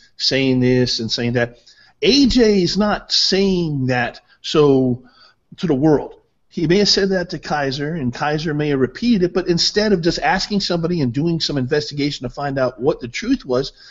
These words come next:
he just ran, ran with it and kept on typing away and saying it occurred. But that's not the case. So the, the facts are, the, the, the ship was in dry dock.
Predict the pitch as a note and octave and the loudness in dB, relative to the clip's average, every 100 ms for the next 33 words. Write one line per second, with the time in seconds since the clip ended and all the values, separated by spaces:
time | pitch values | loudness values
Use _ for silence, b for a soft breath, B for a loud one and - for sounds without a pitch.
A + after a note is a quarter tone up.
0 | B G3 A3+ - C#3+ C#3+ E3 F3+ E3+ C#3 | B 0 0 0 0 2 2 0 -4 -2
1 | D#3+ A3 D#3+ C#3+ F3+ E3+ D3+ - D#3+ E3+ | 0 2 0 0 0 0 -2 -2 0 2
2 | E3+ - b b b - D3+ E3 F3 D#3 | 2 0 b b b -4 -2 0 2 4
3 | E3+ F3 C#3 - E3 D3+ C#3+ C3 A3+ E3+ | 4 2 0 0 0 -2 -4 -4 -4 -4
4 | - b b b b _ D#3+ D3 D3 D#3 | -6 b b b b _ 0 0 -2 -2
5 | E3 - F3+ - C3+ - F#3 G#2+ - - | 0 0 -2 -4 -8 -4 -2 -4 -12 -16
6 | _ _ - - D3 C3 A#2+ - B B | _ _ -8 0 4 6 4 -2 B B
7 | B D#3 D#3+ D#3+ - A3 A3+ A#3 - D3+ | B 2 2 4 0 2 2 2 2 4
8 | C#3+ C#3 - _ - E3 D3+ D#3 D#3 D#3+ | 2 0 -8 _ -2 -2 0 -2 -2 0
9 | D#3 - G3+ G#3 G#3+ G#3+ D3+ D3+ C3 B2 | 0 2 0 0 0 2 2 2 2 2
10 | B2 C#3 | 2 0